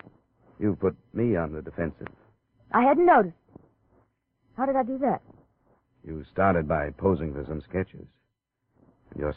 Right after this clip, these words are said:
Speaker 1: stronger in person.
Speaker 2: You saw them?
Speaker 1: Yeah. They're in my hotel room in San Francisco.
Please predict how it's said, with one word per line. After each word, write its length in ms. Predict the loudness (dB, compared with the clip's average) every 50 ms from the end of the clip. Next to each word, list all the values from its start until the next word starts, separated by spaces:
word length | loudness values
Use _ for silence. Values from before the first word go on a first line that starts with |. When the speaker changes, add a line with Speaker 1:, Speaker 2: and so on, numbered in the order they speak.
| -8
Speaker 1:
stronger 420 | _ 0 0 2 2 0 -2 -4 -6
in 100 | -8 -8
person. 340 | -4 -4 -4 -4 -4 -10 -18 -20 -20 _ _ _ _ _ _ _ _ _ _ _ _ _ -20
Speaker 2:
You 100 | -20 -18 -12
saw 220 | -10 -10 -8 -8
them? 180 | -10 -10 -14 -16 _ _ _ _ _ _ _ -10
Speaker 1:
Yeah. 300 | -8 -6 -4 -4 -4 -6 -8 -10 -14 -18 _ _ _ _ _ -10
They're 140 | -8 -6 2
in 80 | 4
my 80 | 4 4
hotel 300 | 4 0 -4 -2 -2 0
room 240 | 0 0 -2 -4 -6
in 100 | -8 -6
San 160 | -6 -6 -6
Francisco. 580 | -8 -10 -8 -8 -10 -10 -8 -12 -12 -12 -12